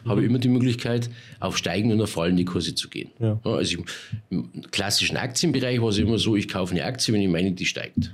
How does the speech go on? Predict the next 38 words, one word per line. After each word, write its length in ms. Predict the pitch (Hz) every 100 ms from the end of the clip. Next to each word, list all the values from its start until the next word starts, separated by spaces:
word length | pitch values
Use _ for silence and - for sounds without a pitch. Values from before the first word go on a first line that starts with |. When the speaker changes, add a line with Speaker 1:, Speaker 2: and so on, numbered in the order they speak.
| - -
Speaker 1:
Dann 80 |
muss 120 | 98 95
ich 80 |
warten, 300 | 87 101 -
bis 120 | 104 -
sie 100 | 101
gestiegen 360 | 90 104 87
ist. 200 | - -
Punkt, 320 | - 78 - - _ _
verkaufe 380 | - - 64 117
ich 60 | 117
Speaker 2:
Ja. 40 | -
Speaker 1:
sie 20 | 57
wieder. 140 | - - - - - - -
So, 140 | - 82
hier 420 | 85 120 175 -
kann 180 | - 107
ich 180 | 90
auf 140 | - -
steigende 360 | - 78 98 110
oder 100 | 90
fallende 400 | - 78 110 131
Kurse 400 | 131 139 143 - -
und 220 | 104 -
auch 200 | 90 90
mit 140 | 95
einem 100 | 92
gewissen 380 | 90 90 - 90
Hebel, 320 | 82 - 160
das 180 | 131 -
heißt, 280 | 85 101 117 - - - -
der 80 | -
Einsatz 400 | 90 - - -
meines 260 | 87 90
Kapitals 640 | 85 92 80 82 82 123 -
kann 140 | 98
ich 100 | 87
vervielfachen, 840 | - - 113 135 143 143 - 165